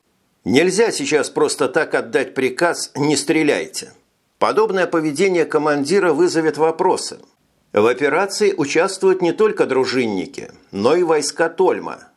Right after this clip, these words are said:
Они такого не поймут. Не поймёт этого и командование Леггида.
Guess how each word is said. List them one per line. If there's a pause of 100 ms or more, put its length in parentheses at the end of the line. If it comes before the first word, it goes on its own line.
(260)
Они
такого
не
поймут. (480)
Не
поймёт
этого
и
командование
Леггида.